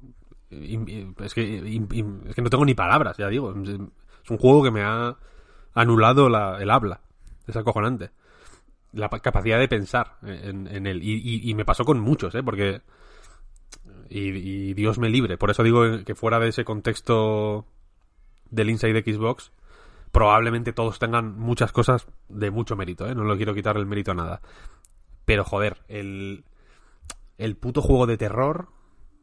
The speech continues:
que lo, que el, que luego,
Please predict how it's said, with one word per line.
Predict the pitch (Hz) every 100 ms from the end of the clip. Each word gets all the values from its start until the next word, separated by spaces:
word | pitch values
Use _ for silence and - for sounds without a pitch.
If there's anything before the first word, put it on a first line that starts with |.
| _ _ _ _ _ _
que | - 117
lo, | 107 104 101 98 101 -
que | - 107
el, | 101 98 95 92 90 85 - _ _ _ _ _ - _ _ _ _ _ _
que | 117
luego, | 101 123 104 90